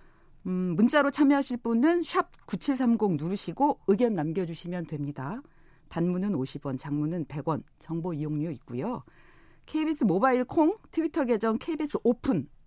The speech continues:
통하시면 무료로 참여하실 수 있습니다. 청취자 여러분의 열띤 참여 부탁드립니다. 오-, 오늘 함께 하실 분 소개하겠습니다.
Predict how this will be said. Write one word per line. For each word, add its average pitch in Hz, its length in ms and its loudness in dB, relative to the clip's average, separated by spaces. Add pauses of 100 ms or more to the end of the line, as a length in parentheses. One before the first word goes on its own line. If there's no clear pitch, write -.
(120)
통하시면 240 680 -2
무료로 190 440 4 (120)
참여하실 202 440 -6
수 - 140 -12
있습니다. 120 480 -14 (1040)
청취자 226 400 -4
여러분의 185 360 -2
열띤 151 280 -6
참여 202 280 -8
부탁드립니다. 156 800 -8 (1300)
오-, 240 260 4
오늘 277 280 8
함께 381 220 2
하실 302 200 -2
분 190 280 -4 (480)
소개하겠습니다. 180 800 -6